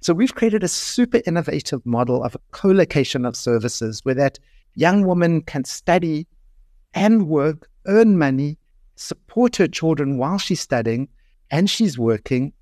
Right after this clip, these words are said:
We've also started, for example, a brilliant preschool, a Montessori preschool. She can put her little children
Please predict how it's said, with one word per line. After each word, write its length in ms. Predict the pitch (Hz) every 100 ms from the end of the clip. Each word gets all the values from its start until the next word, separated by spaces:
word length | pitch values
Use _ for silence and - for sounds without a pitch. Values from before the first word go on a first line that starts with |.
| -
We've 180 | 143 160
also 220 | 165 180
started, 320 | 185 156 135
for 140 | -
example, 420 | 151 160 143 151 147
a 80 | - _
brilliant 480 | 208 233 214 190 -
preschool, 500 | 190 175 - 147 127
a 40 |
Montessori 600 | 135 156 - 156 160 143
preschool. 600 | 139 185 175 - 127 120 - _ _
She 140 | - -
can 160 | 170
put 220 | - 226 233
her 80 |
little 200 | 196 190
children 480 | 175 - 180 165 165